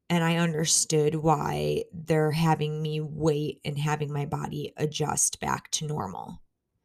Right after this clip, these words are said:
But it's exciting. I went to my last doctor appointment. I spoke to her, and she is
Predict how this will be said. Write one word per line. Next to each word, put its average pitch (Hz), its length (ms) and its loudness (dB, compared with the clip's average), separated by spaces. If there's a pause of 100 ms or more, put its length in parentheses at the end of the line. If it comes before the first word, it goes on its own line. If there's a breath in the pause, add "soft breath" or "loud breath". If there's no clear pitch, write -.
(1700)
But 185 140 6
it's 190 160 2
exciting. 190 960 6
I - 60 -4
went 151 200 -4
to - 100 -4
my 196 100 4
last 208 380 2
doctor 175 380 2
appointment. 165 680 0
I - 80 -2
spoke - 400 2
to 151 100 -2
her, 156 340 2 (440 soft breath)
and 156 120 -4
she - 300 -4
is 175 540 8